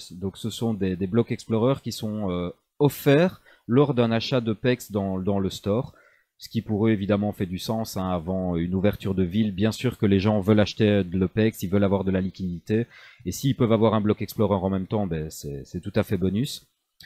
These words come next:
Euh, également, ce système de, de vente aux métaventures qui, qui booste les, les transactions également. Et en troisième point important, booster l'activité et la création d'assets rares. Donc ça, c'est plutôt ce qu'on a vu, euh, avec la...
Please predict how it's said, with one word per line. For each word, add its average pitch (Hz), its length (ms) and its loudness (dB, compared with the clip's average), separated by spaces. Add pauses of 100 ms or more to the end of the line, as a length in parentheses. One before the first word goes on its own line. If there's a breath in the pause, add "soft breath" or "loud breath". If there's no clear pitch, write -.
(280 soft breath)
Euh, 87 1080 -2
également, 120 540 2
ce 117 160 -8
système 120 500 -4
de, 98 240 0
de 92 160 -4
vente 120 340 0
aux 120 60 0
métaventures 113 800 -2
qui, 95 320 -8
qui - 140 -12
booste 113 340 -4
les, 92 260 -2
les 87 420 -8
transactions 101 640 -6
également. 107 420 -4 (460 soft breath)
Et 117 120 2
en 113 100 0
troisième 160 500 0
point 139 240 -4
important, 123 720 -4
booster 131 320 0
l'activité 131 520 0
et 139 40 4
la 110 120 2
création 117 480 -2
d'assets 101 360 -4
rares. 113 400 -2 (340 soft breath)
Donc 104 140 -6
ça, 135 120 0
c'est 110 140 -6
plutôt 131 360 0
ce - 80 -8
qu'on 107 220 -4
a 101 80 2
vu, 113 400 0
euh, 87 340 0
avec 92 340 -4
la... 78 640 -6